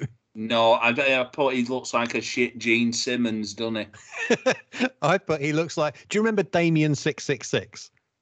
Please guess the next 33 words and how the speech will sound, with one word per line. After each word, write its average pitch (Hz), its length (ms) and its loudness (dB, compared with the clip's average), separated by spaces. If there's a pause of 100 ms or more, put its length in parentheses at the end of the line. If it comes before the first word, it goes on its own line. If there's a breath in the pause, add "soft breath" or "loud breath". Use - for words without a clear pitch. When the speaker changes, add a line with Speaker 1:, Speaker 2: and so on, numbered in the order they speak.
(420)
Speaker 1:
Yes. 120 840 0
Speaker 2:
Yeah, 123 280 0 (160 soft breath)
he 151 160 2
looks 170 320 -2
like 156 480 -2
he 175 320 0
has 127 180 0
raided 131 400 0
Sable's 127 460 0
wardrobe 110 460 -2 (560)
'cause 143 100 2
he's 131 160 -2
wearing 143 320 2
this 139 180 0
all, 143 280 -2
like, 135 180 0
all-in-one 139 600 2
shiny 123 420 0
vinyl 120 340 0
catsuit. 139 500 -2 (560)
Speaker 1:
Yeah. 98 680 -2 (320 loud breath)
Speaker 2:
It's 139 240 -2
not 139 180 2
a 120 60 0
good 113 180 0
look. 107 320 -4 (360)
Um, 120 340 0 (680 loud breath)
uh, 127 640 0 (100)
yeah, 139 380 2
I 135 100 2
did 175 240 0
quite 151 300 -2
like, 147 400 -2